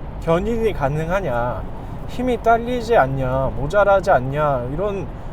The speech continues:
말씀들이, 의견들이 엄청나게 많았는데 그렇게 모자라지 않아요. 생각보다 그런 수치상으로는 굉장히 부족해 보이지만 직접 타보고 몰아보면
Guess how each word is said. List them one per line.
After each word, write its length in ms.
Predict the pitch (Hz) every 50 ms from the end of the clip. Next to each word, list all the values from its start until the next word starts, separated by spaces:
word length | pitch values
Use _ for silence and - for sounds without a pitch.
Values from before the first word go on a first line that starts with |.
| - - -
말씀들이, 840 | 135 139 165 - - - 226 226 233 220 240 233 233 220 208 214 - - - - - - - - - - 151
의견들이 680 | 160 180 185 247 196 247 226 202 185 151 147 151 170
엄청나게 680 | - 98 113 143 185 - - 247 240 240 247 233 226
많았는데 760 | - 131 127 147 156 156 156 151 151 151 190 208 175 - - - - - - - - - - - - - - -
그렇게 360 | - 208 302 302 - 285 262
모자라지 500 | 170 160 165 226 233 233 - 233 220 214
않아요. 420 | 143 135 139 143 160 185 156 127
생각보다 540 | - - 214 226 233 - - - 196 175 180
그런 260 | - 175 190 226 262
수치상으로는 1300 | - - 277 - - - - - 285 285 277 277 269 262 240 247 247 240 240 226 226 220 233 240 226 - - - - - -
굉장히 340 | - 196 226 240 269 254 226
부족해 380 | - - 202 262 254 - 247 240
보이지만 640 | 220 220 202 175 175 180 202 220 214 196 127 101 - - - - - - - - - - - - - - -
직접 500 | - - 175 175 - - 247 240 233 - -
타보고 640 | - - 277 277 269 254 233 214 247 262 269 262 214
몰아보면 760 | 160 156 175 214 220 175 156 165 170 190 214 220 185 131 104